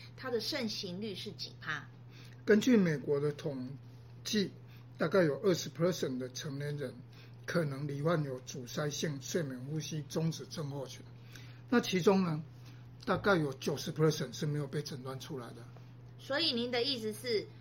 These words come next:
Speaker 1: 美国的统计有二十趴的成年人，一百个人有二十个人可能是阻塞型的呼吸中止症，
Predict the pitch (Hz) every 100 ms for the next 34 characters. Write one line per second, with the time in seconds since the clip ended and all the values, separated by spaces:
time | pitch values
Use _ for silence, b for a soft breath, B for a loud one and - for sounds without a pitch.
0 | B B 226 233 208 202 220 226 220 190
1 | 196 240 226 - 302 240 202 - 220 208
2 | 190 - 175 165 165 160 - 359 370 240
3 | 180 202 175 156 165 127 - - - 269
4 | 208 - 180 180 151 135 - - 202 160
5 | 147 143 143 170 - 247 180 B B B
6 | - 185 151 202 202 - 156 - 147 123
7 | - B - - - - 226 214 214 208
8 | 190 180 139 175